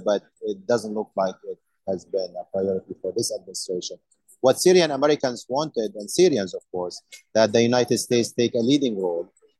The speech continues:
in moving the needle on the political process, not only providing humanitarian and medical assistance, which, uh,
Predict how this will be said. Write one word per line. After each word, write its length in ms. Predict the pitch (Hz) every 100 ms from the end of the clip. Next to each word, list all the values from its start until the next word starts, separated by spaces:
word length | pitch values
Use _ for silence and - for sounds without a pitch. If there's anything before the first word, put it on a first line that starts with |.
| _ -
in 200 | 123 127
moving 640 | 170 151 139 120 113 104 _ -
the 80 | 120
needle 460 | 143 117 95 98
on 80 | 107
the 80 | 107
political 460 | - 127 123 113 101
process, 720 | - 90 90 - 107 127 - _ _ _ -
not 120 | 160 190
only 240 | 175 156
providing 500 | - 120 123 123 117 -
humanitarian 640 | 110 107 - 117 113 107
and 80 | 101
medical 280 | 104 110 101
assistance, 460 | 98 - 104 - 101
which, 180 | 113 120 - -
uh, 100 | 95